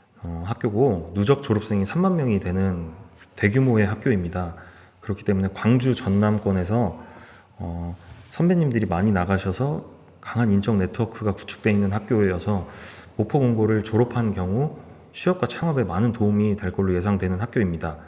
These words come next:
그리고 아까 말씀드린 대로 전라남도 서부권에서 가장 큰 특성화 고등학교이기 때문에 목포공고를 입학을 생각하는 친구들은, 어, 다섯 개 학과 중에 본인의 취향에 맞는 학과를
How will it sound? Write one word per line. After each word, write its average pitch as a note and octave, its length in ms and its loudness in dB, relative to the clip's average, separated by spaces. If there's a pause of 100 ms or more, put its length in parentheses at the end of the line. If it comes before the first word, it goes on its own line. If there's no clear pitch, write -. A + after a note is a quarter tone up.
(340)
그리고 G2 200 -4
아까 G2 160 0
말씀드린 G#2 500 0
대로 F#2+ 220 0
전라남도 G2+ 560 2
서부권에서 C#3+ 580 -2
가장 C3+ 380 -2
큰 A2 400 -2
특성화 D3+ 320 -4
고등학교이기 G2 520 -2
때문에 G#2+ 460 0 (460)
목포공고를 B2 760 4
입학을 G#2+ 640 0
생각하는 B2+ 440 0
친구들은, C3+ 580 0 (680)
어, E2+ 260 -8
다섯 C#3 240 0
개 - 80 -4
학과 D3 220 -2
중에 A2 200 -2
본인의 G#2+ 680 2 (520)
취향에 F3+ 360 2
맞는 G2 300 2
학과를 A#2 460 0